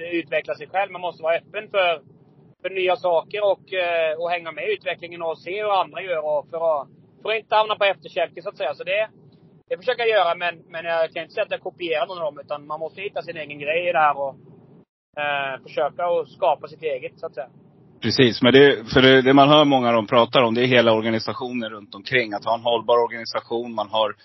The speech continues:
Speaker 2: hästskötare som vill vara kvar i stallet och man har, alltså att personalen trivs och så vidare. För då får man det där flytet i stallet. Det är väl, det är väl så det är, tänker jag, som alla, alla, och alla andra organisationer, vilket jobb man än har.
Speaker 1: Ja, absolut. Sen klart, man kan ju ta tips. Man kan ju
Speaker 2: Mm.
Speaker 1: få lite tips av de här som har, som har varit i gamet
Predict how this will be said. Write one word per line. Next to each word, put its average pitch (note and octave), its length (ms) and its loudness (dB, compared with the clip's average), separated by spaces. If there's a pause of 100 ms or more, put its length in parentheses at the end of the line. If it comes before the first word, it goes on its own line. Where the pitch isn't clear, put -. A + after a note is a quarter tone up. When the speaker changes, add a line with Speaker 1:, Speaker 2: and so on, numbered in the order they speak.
(160)
Speaker 2:
hästskötare B2 640 2
som A#2+ 140 -4
vill A#2+ 140 0
vara A#2+ 100 2
kvar A#2+ 260 2
i A#2 80 0
stallet A#2 580 4
och G#2+ 80 -4
man A2+ 140 2
har, A2+ 340 4 (440)
alltså A#2 220 2
att A2+ 100 2
personalen B2 560 4
trivs B2 460 4
och A#2 60 0
så A#2+ 120 -2
vidare. A2+ 320 4
För G#2 80 -14
då B2 80 -2
får C3 220 -2
man B2 140 4
det A#2 60 -2
där A2 100 2
flytet A#2+ 480 -6
i G#2 40 -14
stallet. A2+ 500 4
Det A#2+ 60 -2
är A#2+ 80 2
väl, A#2 180 -10
det C#3 60 6
är D3 60 6
väl C3+ 80 -4
så A#2+ 180 -2
det B2 80 6
är, A#2+ 120 6
tänker G#2 240 -8
jag, G#2+ 80 -6
som A#2 100 -2
alla, A2+ 160 8
alla, A2 200 6
och A2 320 2
alla B2+ 140 8
andra A#2 220 4
organisationer, A2+ 800 -8
vilket A2+ 280 -6
jobb G#2+ 140 -6
man G2+ 140 -4
än F#2+ 100 -6
har. A2+ 180 -2 (520)
Speaker 1:
Ja, D3 180 8
absolut. C#3+ 340 0
Sen D3 160 -4
klart, E3 180 2
man D#3+ 160 2
kan E3 100 2
ju D#3 60 -2
ta E3 120 0
tips. - 460 -10 (380)
Man F3+ 120 0
kan G3+ 100 4
ju G3+ 40 4
Speaker 2:
Mm. G#3+ 60 0
Speaker 1:
få G#3 80 2
lite G3 180 -2
tips F#3+ 400 -2
av G3+ 80 4
de G3+ 80 -2
här F#3 180 4
som E3+ 180 -6
har, D#3+ 340 2
som D#3+ 140 -4
har E3 80 4
varit E3 300 4
i F#3+ 40 0
gamet E3+ 160 -2